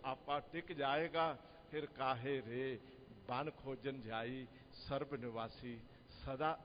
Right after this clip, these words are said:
ਅਲੇਪਾ, ਤੋਹੀ ਸੰਗ ਸਮਾਈ, ਪੋਹਪ ਮਦ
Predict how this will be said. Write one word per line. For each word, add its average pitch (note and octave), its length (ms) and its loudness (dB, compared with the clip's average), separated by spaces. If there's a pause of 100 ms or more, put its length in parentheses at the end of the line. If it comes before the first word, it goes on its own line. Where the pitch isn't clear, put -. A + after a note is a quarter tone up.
ਅਲੇਪਾ, A#2+ 520 -2 (360)
ਤੋਹੀ G3 380 0
ਸੰਗ E3+ 380 0
ਸਮਾਈ, A#2+ 600 -2 (340)
ਪੋਹਪ E3+ 380 2
ਮਦ D3+ 480 4